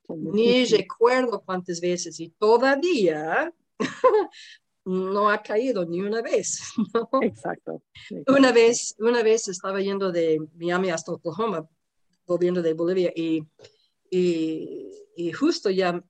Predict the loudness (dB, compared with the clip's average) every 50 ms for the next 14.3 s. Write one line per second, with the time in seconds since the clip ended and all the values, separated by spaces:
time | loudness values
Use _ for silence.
0 | _ _ _ -6 -4 -2 -2 0 0 0 0 2 2 2 2 2 -2 -2 -4 -4
1 | -4 -6 -6 -6 -10 -12 -8 -6 -4 -4 -4 -4 -4 -6 -4 -4 -6 -6 -6 -6
2 | -8 -8 -6 -8 -10 -8 -6 -4 -4 -4 -4 -8 -14 -18 _ _ -20 -20 _ _
3 | _ _ _ _ _ 0 2 4 4 4 2 2 2 2 0 2 2 0 -2 0
4 | 0 -2 -2 -2 -4 -8 -6 -6 -4 -4 -4 -4 -4 -2 0 0 2 2 2 0
5 | 0 0 -2 -2 -2 -4 -4 -4 -4 -2 0 0 2 2 0 -2 -4 -8 -12 -12
6 | -8 -8 -6 -4 -4 -6 -6 -6 -6 -6 -4 -6 -6 -12 _ _ _ -12 -10 -10
7 | -10 -12 -12 -12 -12 -10 -8 -6 -6 -6 -8 -8 -10 -10 -10 -8 -6 -6 -8 -8
8 | -12 _ _ -12 -10 -8 -8 -10 -10 -10 -10 -10 -8 -8 -10 -10 -12 _ _ _
9 | _ _ _ _ _ _ _ _ _ _ _ _ _ _ -8 -8 -4 2 2 2
10 | 2 2 2 2 2 2 2 0 -4 -2 -2 -2 -2 -2 -4 -4 -4 -2 -4 -2
11 | -2 -2 0 0 0 0 0 -2 -4 -6 -8 -8 -10 -10 -10 -10 -8 -8 -6 -6
12 | -6 -6 -6 -8 -8 -8 -6 -6 -6 -8 -8 -8 -10 -10 -10 -6 -2 -2 0 0
13 | 0 -2 0 0 0 0 0 0 -2 -2 -2 -2 -2 -2 -2 -2 -4 -6 -8 -8
14 | -6 -4 -4 -6 -8 -12